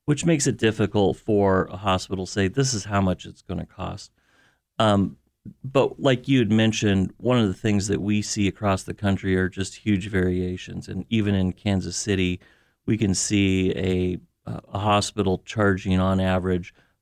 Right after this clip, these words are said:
three times what Medicare would reimburse them overall. Uh, and we'll see a hospital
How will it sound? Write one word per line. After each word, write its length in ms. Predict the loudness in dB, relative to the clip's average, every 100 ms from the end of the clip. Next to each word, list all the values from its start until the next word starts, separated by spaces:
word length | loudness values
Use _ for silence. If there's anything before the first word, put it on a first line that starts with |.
| _
three 280 | -2 2 2
times 720 | 0 0 2 2 0 -2 -6 _ -4
what 420 | 0 2 0 -2
Medicare 680 | 0 2 0 -2 0 0 2
would 260 | 0 0
reimburse 540 | 0 0 0 -2 -4 -2
them 360 | 0 0 -2 -8 _ _
overall. 640 | 0 2 2 2 2 0 -4 _ _ _ _
Uh, 220 | 0 2 2
and 180 | 0
we'll 100 | 0
see 200 | -2 0
a 60 | 0
hospital 680 | 0 -2 -2 0 2 2